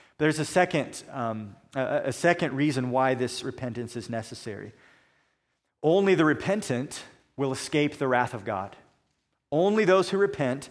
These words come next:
will escape wrath. Look in verse seven. He said, therefore, to the crowds that came out to be baptized by him,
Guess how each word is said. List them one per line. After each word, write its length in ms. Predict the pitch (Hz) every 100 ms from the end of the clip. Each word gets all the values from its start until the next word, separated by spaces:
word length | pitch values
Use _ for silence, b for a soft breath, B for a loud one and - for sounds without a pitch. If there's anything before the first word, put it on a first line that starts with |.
| B B -
will 100 | 151
escape 400 | - - 135 131
wrath. 380 | 131 131 107 95
Look 160 | 123 143
in 100 | 131
verse 360 | 127 - -
seven. 400 | - 131 113 101 - b b b b
He 100 | 156
said, 280 | - 175 170
therefore, 380 | 170 - 170
to 40 | 147
the 80 | -
crowds 580 | - 147 147 127 127
that 100 | -
came 260 | 127 147 139
out 180 | 135 -
to 80 | -
be 80 |
baptized 580 | 113 123 135 - 117 104
by 200 | 101 104
him, 300 | 101 110 131